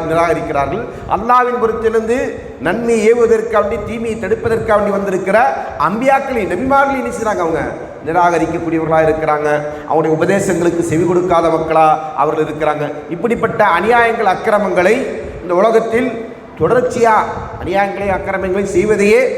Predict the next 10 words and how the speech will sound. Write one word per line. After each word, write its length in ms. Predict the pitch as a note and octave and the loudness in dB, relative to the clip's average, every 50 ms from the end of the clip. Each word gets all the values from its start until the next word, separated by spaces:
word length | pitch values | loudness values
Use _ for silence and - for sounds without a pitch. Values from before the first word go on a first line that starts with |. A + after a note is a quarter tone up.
| - - - - | -4 -6 -8 -6
தங்களுடைய 320 | - E3+ F#3 F#3+ F3+ F3+ F3 | -6 -6 -4 -2 -2 0 2
வாடிக்கையா 480 | E3 F#3 A3+ B3 B3 - - A#3 A3 | 2 2 2 2 0 -2 0 0 0
கொண்டிருக்கின்ற 560 | A3 - G#3+ G#3+ F#3+ G3 G3+ G3 - F#3+ F3 | 2 0 -2 -4 -4 -4 -6 -6 -6 -6 -6
ஒரு 120 | F#3+ F#3 F#3 | -6 -6 -6
சமுதாயம் 440 | F3+ - F3+ F#3+ F#3 F3+ F3 F3 E3+ | -6 -4 -2 0 2 2 2 2 2
தான் 80 | E3+ | 2
யாரு? 320 | D#3+ D#3+ D3 C3+ B2 A2+ G2 - - - - - - - - - - | 2 2 2 2 0 -2 -4 -6 -8 -10 -12 -14 -14 -16 -16 -14 -8
பனி 180 | - D3 C#3+ D3+ | -6 -6 -4 -4
இஸ்ரவேல் 320 | D3 D3+ C#3+ C#3 C3 C3 | -4 -6 -4 -4 -4 -4
சமுதாயம். 400 | B2+ - B2+ A#2 A#2 A2+ A2 G#2+ | -4 -4 -2 -2 0 0 0 0